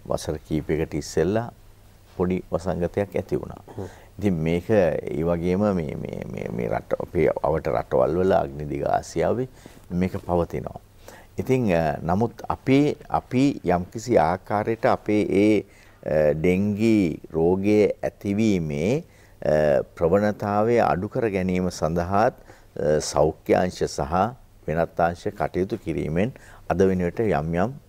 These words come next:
Speaker 1: ප්‍රතිඵල ලැබිලා තියෙනවා. දැන් උදාහරණයක් හැටියට ගත්තොත් එහෙම අපි, අ, අපි දන්නවා, අ, දෙදහස් දාහතේ, අ, තිබුණ විශාල වසංගතයක්. මේ විශාල වසංගත අවස්ථාවේ,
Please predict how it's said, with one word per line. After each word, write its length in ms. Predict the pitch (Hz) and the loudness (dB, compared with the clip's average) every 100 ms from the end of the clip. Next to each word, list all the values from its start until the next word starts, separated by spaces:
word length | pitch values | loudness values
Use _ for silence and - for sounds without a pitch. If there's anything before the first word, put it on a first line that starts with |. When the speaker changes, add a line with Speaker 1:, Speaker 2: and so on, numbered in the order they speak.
| - | -8
Speaker 1:
ප්‍රතිඵල 480 | - 76 78 80 117 - - | -6 -2 0 2 0 -4 -4
ලැබිලා 320 | 69 76 82 | -2 -2 -4
තියෙනවා. 400 | - 71 50 - - - - - | -2 -4 -6 -14 -20 -20 -20 0
දැන් 120 | 78 | 4
උදාහරණයක් 600 | 90 98 107 104 107 95 | 6 4 2 -2 -4 -4
හැටියට 300 | 90 - 92 | -6 -2 -2
ගත්තොත් 460 | 80 73 - 87 - | 0 -2 -2 -2 -2
එහෙම 200 | 87 90 | -4 -2
අපි, 400 | 80 - 98 143 - - - - | -4 -4 -4 -4 -8 -20 -20 -4
අ, 80 | - 76 69 69 - | 2 2 2 0 -2
අපි 180 | 87 95 | -6 -2
දන්නවා, 520 | 90 78 90 98 127 | 0 0 0 0 0
අ, 440 | 147 - - 67 67 62 58 53 50 - - - - - - | -2 -8 -14 -8 -4 -2 -2 -4 -4 -6 -8 -8 -10 -12 -14
දෙදහස් 800 | 69 80 92 101 104 107 - - | -6 0 2 4 2 -2 -8 -4
දාහතේ, 680 | 82 82 90 80 - 92 - - - _ _ - - - - - | 2 2 2 -2 -2 -2 -2 -6 -20 _ _ -20 -20 -20 -20 -6
අ, 200 | 62 65 | -2 -2
තිබුණ 400 | - 82 92 107 | -2 -6 -4 -2
විශාල 340 | 82 - 98 | -4 -4 -2
වසංගතයක්. 640 | 92 69 - - - - - - - - - - - - | 0 0 -4 -12 -12 -10 -12 -12 -16 -20 -20 -20 -20 -8
මේ 320 | 87 101 117 | 0 2 4
විශාල 540 | 117 90 - - 95 120 | 2 0 -4 -2 0 2
වසංගත 600 | 98 76 95 92 90 - | 2 0 -2 -2 -2 0
අවස්ථාවේ, 720 | 64 69 - - 82 78 | 0 -2 -4 -2 0 0